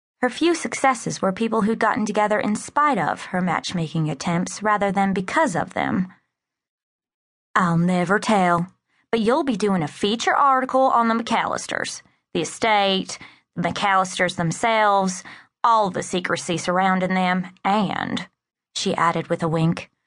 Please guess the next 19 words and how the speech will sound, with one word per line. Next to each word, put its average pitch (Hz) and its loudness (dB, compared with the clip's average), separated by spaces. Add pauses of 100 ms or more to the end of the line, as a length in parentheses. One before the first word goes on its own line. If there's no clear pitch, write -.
(340)
"this 180 -4
red-hot 185 2
grandson." 165 0 (1400)
With 254 -2
that, 262 4 (220)
she - -4
turned 208 0
to 247 0
face 240 -2
her 277 2
monitor 185 2
and 208 2
began 185 0
to 185 -6
click - -4
away 226 2
on 175 0
the 185 0
keyboard. 175 -2